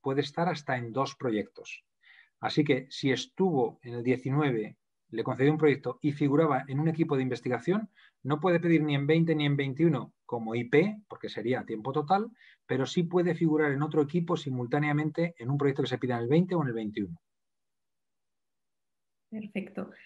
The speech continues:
Speaker 2: ¿Y cuándo está previsto que salga la convocatoria de la
Speaker 1: ¿Que
Speaker 2: I
Speaker 1: salga?
Speaker 2: veintiuno? Sí.
Speaker 1: Eh, que, que se resuelva, supongo. La convocatoria salió en octubre, se cerró en noviembre, la de proyectos, y la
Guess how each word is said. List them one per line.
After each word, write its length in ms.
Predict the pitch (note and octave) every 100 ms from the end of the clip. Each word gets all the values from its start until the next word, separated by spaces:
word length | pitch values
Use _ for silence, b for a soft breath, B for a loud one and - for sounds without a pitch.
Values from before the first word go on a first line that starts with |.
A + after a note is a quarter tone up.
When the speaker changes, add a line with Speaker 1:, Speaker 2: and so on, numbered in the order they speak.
| B -
Speaker 2:
¿Y 160 | A3
cuándo 240 | A3 A3 C4+
está 240 | C#4 B3
previsto 400 | A3+ G3+ G3 C#4
que 80 | B3+
salga 220 | A3+ G#3+
la 100 | G3+
convocatoria 720 | G#3 G3 G3 G3 G#3 A#3 D4+ - _ _ _ _ _ _
de 160 | A3
la 80 | G#3+
Speaker 1:
¿Que 140 | G3+ G3+
Speaker 2:
I 40 |
Speaker 1:
salga? 320 | A3 F3 D#3 G3
Speaker 2:
veintiuno? 680 | G#3+ G3+ G3 G3 G#3 F#3+
Sí. 340 | G3+ A#3 - - _ _ _ _ _ _ _
Speaker 1:
Eh, 120 | -
que, 180 | A2 A#2
que 120 | A2+
se 140 | G#2+ B2
resuelva, 360 | G#2+ D3+ C#3
supongo. 300 | B2+ B2 E3
La 80 | A#2
convocatoria 360 | A#2 A2 A#2 C3
salió 200 | C3 C3
en 60 |
octubre, 440 | C3 B2+ E3+ F#3 F#3+
se 160 | C3+
cerró 280 | A#2 A#2 B2+
en 100 | C3
noviembre, 380 | B2+ C3+ F3 G#3
la 80 | B2+
de 80 | A2+
proyectos, 720 | A#2+ D3 E3+ A3+ A#3 - - _ b b b b b
y 800 | - B2+ B2+ B2 A#2+ A#2+ A#2 A#2
la 240 | A2+ A2